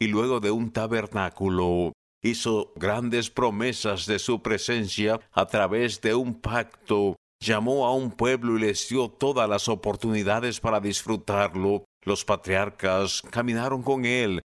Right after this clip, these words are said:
y los profetas hablaron por él cuando llamó a la gente a sí mismo, Emmanuel. Y luego, en la mayor evidencia de su deseo, dejó el cielo en la persona de su Hijo,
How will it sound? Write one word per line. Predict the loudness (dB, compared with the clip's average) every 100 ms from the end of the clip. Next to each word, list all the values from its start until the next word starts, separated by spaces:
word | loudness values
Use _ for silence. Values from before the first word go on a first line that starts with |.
| _
y | -2 0
los | 0 -2
profetas | -4 -2 -2 -2 0 0 0 -2
hablaron | -2 0 -2 -2 -4
por | -4 -2
él | 0 2 2 -2 -6 _ _
cuando | -2 0 0
llamó | 0 0 0 0
a |
la | 0 0
gente | 0 -2 -2 -2
a | -2
sí | -2 -2
mismo, | 0 -2 -2 0 0 -2 _ _
Emmanuel. | 0 0 0 0 0 0 0 0 0 0 -2 -6 _ -2
Y | 0
luego, | 2 2 0 0 -2 -2 -2
en | 0
la | 0
mayor | 0 -2 0 -2 -2 -2
evidencia | 0 2 2 0 0 -2
de | 0 -2
su | -2 -2
deseo, | -2 0 0 2 0 -2 _ _
dejó | -4 2 2 2 0 0
el | 0
cielo | -2 -2 0 2 0
en |
la | 0 0
persona | -2 -2 -2 0
de | 0
su | 0 -2 -2
Hijo, | 0 -2 -2